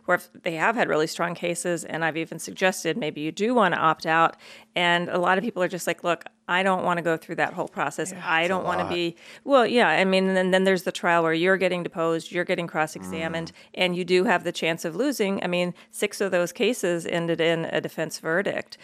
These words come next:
Speaker 2: Yeah.
Speaker 1: So you do ha-, always have that possibility that you get zero.
Speaker 2: Mm-hmm.
Speaker 1: Um, so oftentimes people will say, "No, I just wanna participate in the settlement. I know I may get less, but it's a lot less stress and hassle."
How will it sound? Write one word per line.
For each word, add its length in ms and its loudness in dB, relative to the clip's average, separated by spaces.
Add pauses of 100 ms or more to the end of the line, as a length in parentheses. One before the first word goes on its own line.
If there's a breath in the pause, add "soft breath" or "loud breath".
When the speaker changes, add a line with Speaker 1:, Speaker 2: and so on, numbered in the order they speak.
Speaker 2:
Yeah. 80 -20
Speaker 1:
So 140 0
you 200 2
do 200 0
ha-, 100 0
always 280 2
have 200 0
that 240 -2
possibility 560 -2
that 160 -4
you 140 -4
get 260 -6
zero. 680 0
Speaker 2:
Mm-hmm. 340 -14
Speaker 1:
Um, 240 0
so 340 4
oftentimes 500 0
people 380 0
will 520 4 (180)
say, 280 2
"No, 260 4
I 180 2
just 200 -10
wanna 180 -4
participate 760 -6
in 220 -6
the 80 -6
settlement. 580 -4
I 100 -6
know 160 -2
I 100 -2
may 160 -6
get 200 -8
less, 280 -2
but 180 -10
it's 140 -14
a 60 -6
lot 180 -4
less 140 -8
stress 360 -8
and 100 -12
hassle." 560 -2